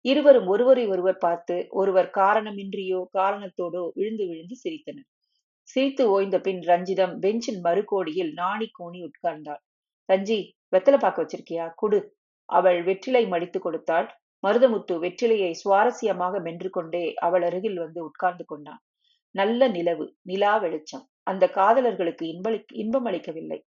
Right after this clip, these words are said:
இடைஞ்சலாய் இருந்தது. பெஞ்சின் மீது அமர்ந்திருந்த ரஞ்சிதத்தின் முகத்தில் ஓங்கி வளர்ந்த அரசமர கிளைகளின் ஊடே பாய்ந்து வந்த நிலவின் ஒளிக்கதிர்கள்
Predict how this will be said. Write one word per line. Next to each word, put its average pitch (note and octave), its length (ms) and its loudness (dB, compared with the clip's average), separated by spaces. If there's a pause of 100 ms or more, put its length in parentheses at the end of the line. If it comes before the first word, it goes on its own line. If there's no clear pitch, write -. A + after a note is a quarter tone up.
இடைஞ்சலாய் F#3 520 2
இருந்தது. F3+ 420 -8 (540)
பெஞ்சின் C#4 400 6
மீது A#3 340 4
அமர்ந்திருந்த F#3 760 2
ரஞ்சிதத்தின் F#3+ 580 0
முகத்தில் E3+ 560 -4
ஓங்கி A#3+ 460 0
வளர்ந்த E3+ 420 0
அரசமர A3 580 0 (100)
கிளைகளின் F3+ 380 -6
ஊடே F#3 440 -6
பாய்ந்து F#3 360 -2
வந்த E3+ 240 -8
நிலவின் F3 440 -10 (100)
ஒளிக்கதிர்கள் F3+ 680 -8